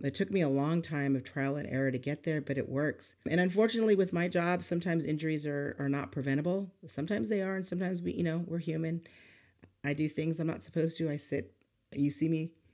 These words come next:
doing this. <laughs> I sit poorly sometimes in front of a computer. There are things that I do that contribute to the injuries, and I'm trying to work on those as well. But I, I figured out a way that if, in fact, it gets really far away from us,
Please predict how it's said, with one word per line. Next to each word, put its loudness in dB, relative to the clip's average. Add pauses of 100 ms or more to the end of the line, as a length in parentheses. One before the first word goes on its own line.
(120)
doing 4
this. 6 (300)
<laughs> -12
I 4
sit 2
poorly 2
sometimes 0
in 2
front 0
of 0
a 4
computer. -2 (480)
There 8
are 8
things 4
that 4
I 4
do 2
that -4
contribute 0
to 0
the -2
injuries, 2
and -2
I'm 0
trying -2
to 0
work -2
on 0
those -2
as -4
well. -2
But 2
I, 0
I 0
figured 2
out 2
a 2
way 2
that -2 (480)
if, -2
in 0
fact, -4
it -4
gets -2
really 0
far -2
away 2
from -2
us, -4